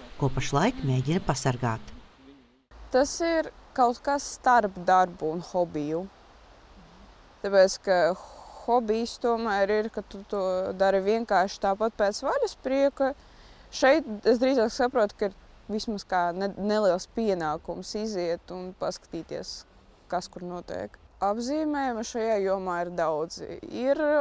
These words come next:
Speaker 2: Origo bērns, ir ielu bērns, ir kaut kādi, piemēram, klaiņotāji.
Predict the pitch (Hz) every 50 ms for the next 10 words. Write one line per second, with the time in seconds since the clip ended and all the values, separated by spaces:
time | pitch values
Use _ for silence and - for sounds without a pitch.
0 | - - - 196 202 208 208 202 202 190 190 190 185 180 185 180 175 180 175 170
1 | 180 185 202 - - 269 277 294 247 214 196 190 190 190 190 190 185 185 185 175
2 | 185 185 175 175 175 175 175 190 - - 247 262 - - 277 269 - - 277 277
3 | 269 254 247 - 262 254 254 254 254 254 254 262 254 - 214 190 185 180 180 180
4 | 180 180 175 175 170 170 165 170 170 - 175 175 170 170 170 175 185 185